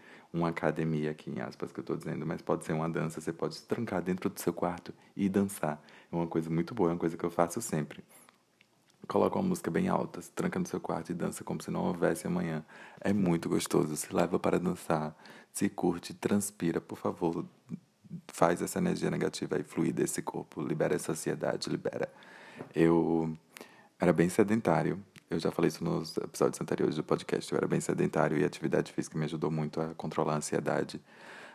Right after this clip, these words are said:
a me, me encontrar no presente, a me conhecer e me reconhecer, é meio como um autoconhecimento. E pode ser meio, meio esse povo do crossfit, né, que, ai, atividade física é vida, mas,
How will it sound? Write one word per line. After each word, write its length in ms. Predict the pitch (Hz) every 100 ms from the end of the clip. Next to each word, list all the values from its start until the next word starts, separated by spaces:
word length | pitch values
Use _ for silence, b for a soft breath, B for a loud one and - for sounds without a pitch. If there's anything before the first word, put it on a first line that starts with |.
| B
a 140 | 82
me, 520 | 82 85 85 85 - - _ _ _ -
me 140 | 101
encontrar 360 | 101 110 - 92
no 120 | 82
presente, 600 | 87 85 85 82 80 87
a 260 | 85 85 -
me 280 | 87 87
conhecer 580 | 87 87 85 - 85 82
e 40 | 82
me 140 | 82
reconhecer, 800 | 87 - 85 78 - 62 58 52 - -
é 100 | -
meio 240 | 82 82 82
como 480 | - 82 82 82 80 B B B B
um 100 | 87
autoconhecimento. 920 | 82 82 - 82 80 90 80 71 - - - B B B B B _ -
E 260 | 82 82
pode 280 | 82 87 80
ser 140 | - 92
meio, 500 | 95 98 107 110 110 - -
meio 640 | 92 90 92 90 87 85 -
esse 140 | 82
povo 180 | - 80
do 80 | -
crossfit, 520 | 85 80 127 120 85
né, 200 | 101 104
que, 460 | 92 90 82 78 82 _
ai, 280 | - 90 92
atividade 420 | 90 85 87 82
física 360 | - 92 87 -
é 20 |
vida, 340 | 87 82 82 80
mas, 380 | 87 82 -